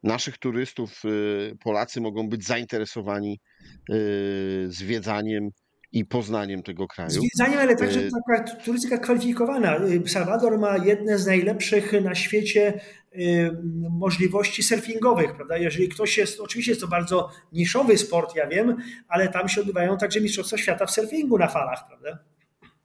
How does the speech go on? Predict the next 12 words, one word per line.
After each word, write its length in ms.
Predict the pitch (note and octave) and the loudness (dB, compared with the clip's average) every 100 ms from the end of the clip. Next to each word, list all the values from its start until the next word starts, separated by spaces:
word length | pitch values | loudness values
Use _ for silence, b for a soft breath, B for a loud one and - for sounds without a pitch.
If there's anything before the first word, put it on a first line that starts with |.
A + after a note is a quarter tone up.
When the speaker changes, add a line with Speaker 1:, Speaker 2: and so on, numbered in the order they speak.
| _ _ _ _ _ _ _ _ _ _ _ | _ _ _ _ _ _ _ _ _ _ _
Speaker 1:
No 140 | C#3 | -2
tak, 200 | A3+ A#2 | 0 -2
to 140 | - A#2 | -4 -6
n-, 260 | F3 D3+ D3 | -6 -8 -10
n-, 200 | C3+ C#3+ - | -10 -8 -2
na 120 | C3+ | -2
pewno, 420 | C#3 B2 A2 B2 C#3+ b b b | 0 -2 0 -2 -2 b b b
e, 260 | - A2+ G2 | -2 0 -2
wiele 280 | G2 A#2+ B2+ | -2 0 0
osób 260 | G#2+ C3+ | -2 -6
też 160 | - G2+ | -10 -6
zachęci. 540 | A2 G2 G2 F#2+ D3 | -6 -4 -6 -4 -6